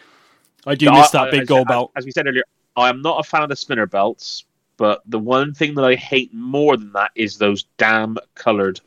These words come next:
Speaker 2: belts.
Speaker 1: <laughs> So you, that's why you don't like the N X T North American title then? <laughs>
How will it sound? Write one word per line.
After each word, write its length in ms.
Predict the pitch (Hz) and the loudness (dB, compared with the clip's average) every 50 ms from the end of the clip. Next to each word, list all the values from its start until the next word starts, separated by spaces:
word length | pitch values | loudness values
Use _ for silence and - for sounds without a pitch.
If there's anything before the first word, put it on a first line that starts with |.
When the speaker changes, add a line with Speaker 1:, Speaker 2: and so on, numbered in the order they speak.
| _ _ - | _ _ -2
Speaker 2:
belts. 520 | 104 85 85 85 - - - - - - _ _ - - - - | -2 -2 -2 -2 -6 -10 -8 -8 -8 -8 _ _ -12 -6 0 2
Speaker 1:
<laughs> 120 | 190 165 - 160 143 127 117 110 - _ _ _ _ _ _ - - - - _ _ _ _ | 4 4 4 4 2 2 0 -4 -10 _ _ _ _ _ _ -20 -20 -20 -20 _ _ _ _
So 120 | - - 135 | -8 -6 -4
you, 80 | 131 | -2
that's 160 | 139 143 - | -2 -2 0
why 80 | - 139 | 2 2
you 40 | 135 | 2
don't 100 | 135 135 | 2 0
like 80 | 135 | 0
the 80 | 135 135 | 0 0
N 80 | 131 131 | -2 -2
X 100 | 131 - | -4 -4
T 100 | - 131 | -2 0
North 160 | 131 127 120 135 | 0 0 0 2
American 340 | 131 135 131 127 - 131 | 2 2 2 2 0 0
title 240 | 120 131 123 117 117 | 0 0 0 0 -2
then? 160 | 120 110 117 | -4 -6 -10
<laughs> 1120 | - - - - - - 190 - - 196 - - 185 - - 180 - - 156 - - - 139 | -14 -16 -16 -16 -4 -2 -2 0 0 -2 -2 -2 -2 -2 -2 -2 -2 -2 -4 -6 -4 -6 -8